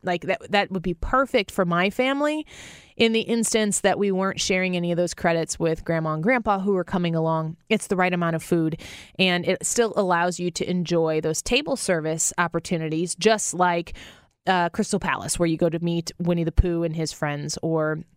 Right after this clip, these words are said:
maybe a Chef Mickey's where you get to meet the Fab Five. So I think that Disney Dining Plus is a great addition to what Disney has to offer the travelers, the visitors, by way of the dining plan opportunities available to you. So this year, one of the biggest changes in our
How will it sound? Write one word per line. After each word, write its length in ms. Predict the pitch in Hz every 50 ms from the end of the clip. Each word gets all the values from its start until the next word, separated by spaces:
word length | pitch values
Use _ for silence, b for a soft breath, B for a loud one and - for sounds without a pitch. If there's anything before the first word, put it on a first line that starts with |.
| _ _ _ _ _ _ _ _ _ _ _ -
maybe 240 | 214 214 190 202 202
a 60 | 208
Chef 280 | - - 214 196 -
Mickey's 480 | 202 196 190 - - 180 170 170 165 -
where 100 | - 180
you 100 | 170 165
get 120 | 180 170
to 80 | - 180
meet 120 | 170 165
the 60 | - -
Fab 340 | - - 147 143 143 147
Five. 400 | - - 151 139 139 131 123 - B B B B B B B
So 480 | - - - 247 226 220 220 214 - - - _ -
I 140 | - 202 220
think 200 | - 277 285 -
that 120 | 269 220 180
Disney 320 | 185 202 185 185 190 180
Dining 260 | 185 180 175 175 170
Plus 300 | 165 - 165 165 151 -
is 120 | - 151 156
a 40 |
great 380 | 156 156 165 156 160 165 - -
addition 460 | 165 160 - 160 151 - - 156 151
to 160 | - - 160
what 180 | 156 160 - 151
Disney 260 | 160 160 156 180 185
has 200 | 180 156 160 - -
to 60 | - -
offer 460 | 208 220 226 - - 156 165 180 B B B B B B B B
the 80 | - -
travelers, 580 | - - 247 220 185 170 170 180 190 214 233 -
the 80 | 247
visitors, 540 | 190 185 190 165 160 160 170 170 175 175 -
by 320 | - 165 175 180 165 165
way 300 | 170 160 160 151 151 151 -
of 260 | 156 147 147 147 -
the 240 | - 165 160 165 170
dining 400 | 165 175 160 160 165 170 175 170
plan 420 | 165 - - 151 151 147 147 151 -
opportunities 680 | - 156 - - - - 160 151 147 135 139 143 151 -
available 360 | 170 156 147 147 143 143 151
to 160 | - - 202
you. 240 | 196 220 226 156 - - _ _ _ _ _ -
So 380 | - - - 233 214 208 - -
this 320 | 185 196 254 302 - -
year, 260 | - 254 240 233 226 226
one 220 | 220 220 226 226
of 80 | 226 202
the 60 | 202
biggest 400 | 185 185 208 196 202 196 - -
changes 500 | - 202 185 185 185 180 175 170 - -
in 220 | - 196 190 180
our 260 | - 175 175 165 165